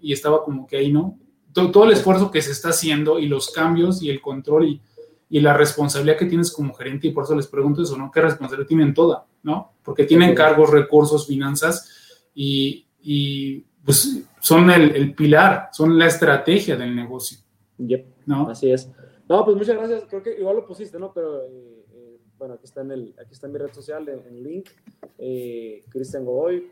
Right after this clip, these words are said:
Speaker 2: eh, estoy a sus órdenes, cualquier cosa, eh, eh, pueda aportar, compartir, con, con mucho gusto, ¿no?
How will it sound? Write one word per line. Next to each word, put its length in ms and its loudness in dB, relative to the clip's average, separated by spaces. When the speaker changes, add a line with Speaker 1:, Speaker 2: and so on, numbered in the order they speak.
Speaker 2:
eh, 160 -14
estoy 200 -16
a 20 -16
sus 160 -20
órdenes, 440 -10
cualquier 300 -18
cosa, 260 -16
eh, 200 -20
eh, 380 -20
pueda 460 -8
aportar, 480 -8
compartir, 500 -8
con, 200 -12
con 180 -14
mucho 200 -10
gusto, 280 -12
¿no? 140 -12